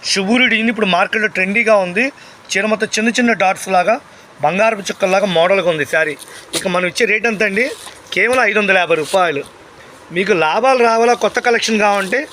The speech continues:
ఈ కలెక్షన్ తీసుకోండి. "సార్, పళ్ళు ఎలా ఉంది, బ్లౌజ్ ఎలా ఉందంటే" ఈ విధంగా వస్తుంది. బ్లౌజ్ చూడండి, రెండు చేతులు ఫుల్ హెవీ వర్క్,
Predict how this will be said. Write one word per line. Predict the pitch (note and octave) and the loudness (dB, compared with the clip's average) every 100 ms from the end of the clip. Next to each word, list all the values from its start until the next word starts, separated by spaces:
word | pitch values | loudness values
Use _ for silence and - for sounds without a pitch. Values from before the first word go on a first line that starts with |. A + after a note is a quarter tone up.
| - - - | -18 -14 -8
ఈ | E3 | -4
కలెక్షన్ | E3+ F3+ - G3 | -2 -2 -2 -4
తీసుకోండి. | E3+ - E3+ C#3 - - - - | -4 -4 -6 -6 -12 -18 -14 -6
"సార్, | - G3+ - | -2 -2 0
పళ్ళు | F#3 G3+ B3 | -2 2 2
ఎలా | A#3 | 4
ఉంది, | G#3+ G3 F#3+ | 2 0 -2
బ్లౌజ్ | F#3 F3 G3+ A3 | 0 0 0 2
ఎలా | G#3+ | 2
ఉందంటే" | G3+ F#3+ G3 A#3 | 2 0 -2 -2
ఈ | F3+ | 0
విధంగా | D#3+ E3+ F3 | -2 0 -2
వస్తుంది. | C#3+ D3 C3 A2+ - - - - - - - - - - - - - - - - - | -4 -10 -14 -16 -20 -20 -18 -18 -18 -20 -20 -20 -20 -20 -20 -20 -20 -20 -20 -20 -14
బ్లౌజ్ | B2 C#3 F#3+ G#3+ | -4 -2 0 0
చూడండి, | G#3+ F#3 F#3+ | 0 -2 -2
రెండు | E3+ F3 E3+ | -2 -2 -2
చేతులు | F#3+ G#3 | -2 -2
ఫుల్ | - F#3 G3 | -2 -2 -2
హెవీ | D3 E3 | -2 -2
వర్క్, | F#3+ E3 C3+ F3+ | 0 -2 -4 -14